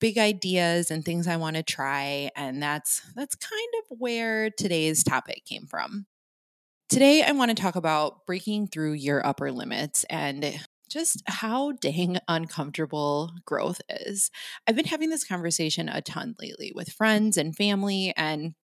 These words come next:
especially my team at Excelity. So, of course, I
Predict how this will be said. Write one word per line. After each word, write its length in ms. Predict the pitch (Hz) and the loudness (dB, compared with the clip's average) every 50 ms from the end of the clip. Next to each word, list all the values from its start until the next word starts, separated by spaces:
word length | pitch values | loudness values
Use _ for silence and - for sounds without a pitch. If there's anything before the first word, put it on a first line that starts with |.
| _ - - | _ -4 -2
especially 400 | 202 - - 196 196 - 247 247 | -2 0 2 2 2 2 2 2
my 140 | 208 165 156 | 0 0 -2
team 240 | - - 165 156 | -2 -4 -4 -4
at 80 | 156 - | -6 -6
Excelity. 600 | - - - - - 123 110 - - - 185 214 - - - - - - - - | -4 -2 0 0 0 -2 -4 -6 -8 -6 -6 -6 -6 -8 -12 -14 -14 -14 -16 -2
So, 340 | - - - 190 180 175 170 - | 0 2 4 6 6 6 4 4
of 180 | - 170 - | 2 -2 0
course, 480 | - - 233 254 247 240 254 262 - - - - | 0 2 4 4 4 4 2 2 0 0 -2 -4
I 120 | 208 220 | -6 -6